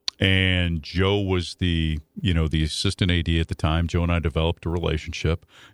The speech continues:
Joe knew that I had played college basketball, um, you know, at Belleville Area College, now Swick. Um, and so he kinda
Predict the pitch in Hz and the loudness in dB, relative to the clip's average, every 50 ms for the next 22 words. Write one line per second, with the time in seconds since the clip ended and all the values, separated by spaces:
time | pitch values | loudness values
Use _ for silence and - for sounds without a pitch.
0 | _ - 82 92 101 98 98 95 98 92 87 87 85 82 80 82 85 - - - | _ -4 0 0 2 2 2 2 0 2 0 0 0 0 0 -2 -4 -4 -2 -2
1 | 92 85 76 - - 87 87 87 85 80 - - 82 80 82 82 - - 85 - | -2 -2 -2 -2 -2 0 0 0 -2 -4 -2 0 0 2 2 0 -2 -4 -4 -2
2 | 87 85 82 85 87 95 - - - 87 80 80 78 78 76 73 76 80 - - | 0 0 0 0 -2 -4 -6 -6 -4 -2 0 0 0 0 0 -2 -2 -4 -6 -4
3 | - 92 87 80 78 76 76 - - 82 80 80 82 78 78 78 78 80 80 - | -2 0 0 2 2 0 0 0 0 -2 0 0 0 0 0 0 -2 -2 -2 -2
4 | 80 73 76 76 78 73 - - 73 73 73 78 - - - - 82 80 80 - | -2 -2 0 -2 -2 -4 -4 -4 -2 0 0 -2 -2 -4 -4 -2 0 0 0 -2
5 | - - _ _ - - - _ _ _ _ _ - 82 80 80 78 80 80 80 | -6 -14 _ _ -20 -20 -20 _ _ _ _ _ 0 0 2 2 2 2 0 0
6 | 78 78 78 80 82 - _ _ _ _ _ _ _ _ 90 92 92 90 87 87 | 0 -2 -2 -4 -6 -8 _ _ _ _ _ _ _ _ 0 2 2 2 2 2
7 | 87 85 82 82 78 78 78 73 - - _ _ _ _ - - 101 90 87 - | 2 2 0 0 0 0 -2 -4 -6 -12 _ _ _ _ -2 0 0 0 0 0
8 | - 110 101 95 | 0 0 0 0